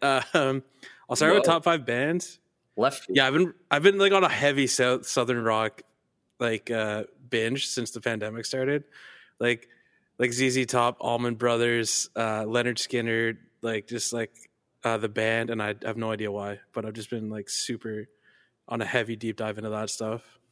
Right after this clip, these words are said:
Speaker 1: But that's not what we're here for.
Speaker 2: All
Speaker 1: We're here
Speaker 2: right.
Speaker 1: for punk rock.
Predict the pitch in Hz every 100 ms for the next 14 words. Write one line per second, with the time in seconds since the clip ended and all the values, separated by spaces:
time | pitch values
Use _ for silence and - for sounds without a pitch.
0 | _ _ _ _ _ _ _ _ _ _
1 | _ _ _ _ - 135 139 - 131 156
2 | 143 135 135 127 104 123 - - 117 117
3 | 104